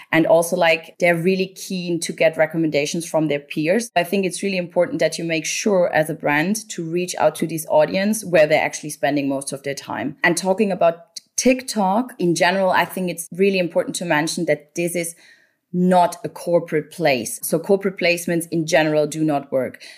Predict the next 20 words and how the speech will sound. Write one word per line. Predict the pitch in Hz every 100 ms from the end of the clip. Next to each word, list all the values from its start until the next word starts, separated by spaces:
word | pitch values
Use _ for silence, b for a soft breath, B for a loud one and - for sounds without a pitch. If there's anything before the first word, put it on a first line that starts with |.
| -
For | 208
example, | 208 208 175 175 175 170 - -
if | 202 175
you're | 190
a | 185
makeup | 175 165 165 160
brand | 165 175 220 226 -
and, | 156 151 156 160 156
for | 165
example, | - 165
you | 156
have, | 143 147
like, | - -
skincare | - 240 247 233 202
products | 190 180 175 165 160 -
and | 156 147 151 165
you're | 147
all | 170
about | 165 147 147
diversity, | 151 165 208 214 185 - 175 170